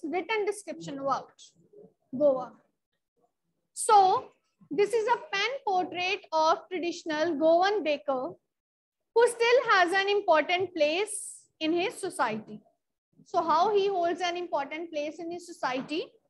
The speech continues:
this we are going to read. Our elders are often heard reminiscing. What is the meaning of reminiscing? Nostalgically.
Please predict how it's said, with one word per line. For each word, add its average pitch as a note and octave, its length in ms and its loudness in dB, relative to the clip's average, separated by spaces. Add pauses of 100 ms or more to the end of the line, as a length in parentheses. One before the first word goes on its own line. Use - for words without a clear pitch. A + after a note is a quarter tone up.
(220)
this C#4 240 -10
we D#4+ 120 0
are D#4+ 80 4
going D#4 300 0
to F4 120 -8
read. F#4 340 0 (1200)
Our G4+ 200 8 (120)
elders G#4 500 2 (100)
are F#4+ 240 4
often E4+ 480 0
heard D4+ 300 2 (320)
reminiscing. F#4+ 800 -2 (180)
What E4 220 -4
is A#4 100 -2
the B4 100 -10
meaning G4 280 -6
of G#4+ 180 0
reminiscing? F4 580 0
Nostalgically. E4+ 1000 4